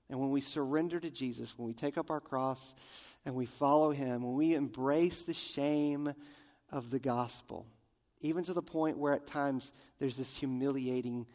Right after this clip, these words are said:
aspect to it, we encounter God's presence in a unique way. And that's what Paul encountered.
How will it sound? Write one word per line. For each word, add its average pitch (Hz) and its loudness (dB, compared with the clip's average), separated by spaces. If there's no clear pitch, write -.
aspect - -2
to 120 0
it, 101 -2
we 151 4
encounter 151 -2
God's 120 -2
presence 135 -4
in 113 -6
a 113 -2
unique 117 -2
way. 113 -6
And 117 -4
that's 120 -2
what 139 -6
Paul 127 0
encountered. 117 -4